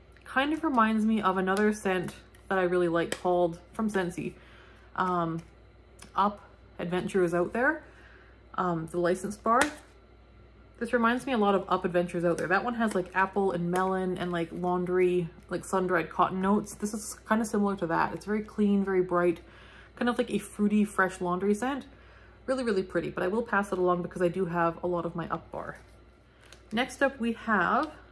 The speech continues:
Vanilla Pumpkin Marshmallow with candy corn and cola from Rose Girls. That sounds good, and it's super cute, too. It looks like fudge. Let's get that cola. I've never s-, I don't think I've smelled cola in a wax before.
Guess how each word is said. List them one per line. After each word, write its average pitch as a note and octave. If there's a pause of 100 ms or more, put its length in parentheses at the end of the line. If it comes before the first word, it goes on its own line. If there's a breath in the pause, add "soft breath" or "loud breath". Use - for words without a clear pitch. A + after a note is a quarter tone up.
(760 soft breath)
Vanilla G#3
Pumpkin A#3+
Marshmallow F#3+ (220)
with F3+
candy G#3
corn G#3+
and E3+
cola G#3+
from F3+
Rose F3+
Girls. - (920 loud breath)
That G#3
sounds G#3
good, D#3+
and E3+
it's E3+
super G#3
cute, D#3+
too. E3+
It -
looks F3
like D#3+
fudge. F3 (1120 loud breath)
Let's G#3+
get -
that -
cola. A#3
I've E3
never A3+
s-, -
I G3+
don't C#4
think F4+
I've F4+
smelled E4
cola E3+
in E3
a D#3
wax D3+
before. D#3